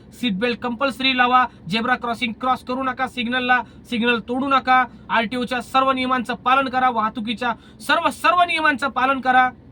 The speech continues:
ड्रायव्हिंग स्कूल असोसिएशनच्या सर्व नियमांचं पालन करा आणि सुरक्षित ड्रायव्हिंग करा.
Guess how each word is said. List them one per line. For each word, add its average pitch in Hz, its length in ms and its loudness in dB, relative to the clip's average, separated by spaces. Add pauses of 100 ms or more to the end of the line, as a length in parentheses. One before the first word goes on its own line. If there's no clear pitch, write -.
(380)
ड्रायव्हिंग 240 280 -2
स्कूल 254 180 -8
असोसिएशनच्या 254 680 -2
सर्व 262 220 0
नियमांचं 262 460 0
पालन 247 320 -6
करा 247 260 -2 (300)
आणि 311 220 -2
सुरक्षित 247 400 -4
ड्रायव्हिंग 220 360 -4
करा. 226 240 0